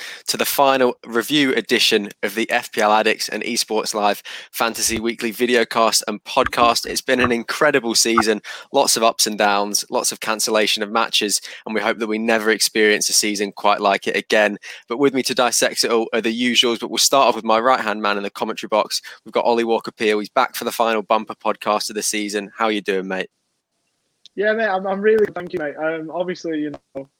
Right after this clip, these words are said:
Speaker 2: like we said, I've, I've missed a few podcasts as well, so it's nice to be back on the M one. Um, you know, we all said last se-, uh, last week, rather, how emotional this one was gonna be, and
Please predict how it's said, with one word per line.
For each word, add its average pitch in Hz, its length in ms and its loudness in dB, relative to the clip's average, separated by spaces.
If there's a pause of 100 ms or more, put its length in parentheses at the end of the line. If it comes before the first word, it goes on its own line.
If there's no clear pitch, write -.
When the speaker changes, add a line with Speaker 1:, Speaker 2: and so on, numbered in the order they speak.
(120)
Speaker 2:
like 151 280 -2
we 151 100 -10
said, 156 220 -4
I've, 151 120 0
I've 143 180 -6
missed 151 220 -12
a 143 60 -10
few 151 100 -14
podcasts 147 380 -10
as 139 80 -10
well, 135 220 -4
so 135 100 -12
it's 131 140 -16
nice 160 220 0
to - 40 -8
be 151 100 -6
back 143 120 -4
on 139 60 -10
the 135 100 -8
M 135 160 -6
one. 131 320 -10
Um, 131 260 -10 (560)
you 156 60 -8
know, 160 100 0
we 180 80 2
all 196 80 4
said 190 180 0
last 156 220 0
se-, 175 260 0
uh, 160 280 0
last 156 240 -8
week, 160 160 -2
rather, 151 280 -2
how 143 440 -4
emotional 139 420 -2
this 147 160 -4
one 143 140 -14
was 135 100 -16
gonna 139 160 -16
be, 131 320 -10
and 131 160 -10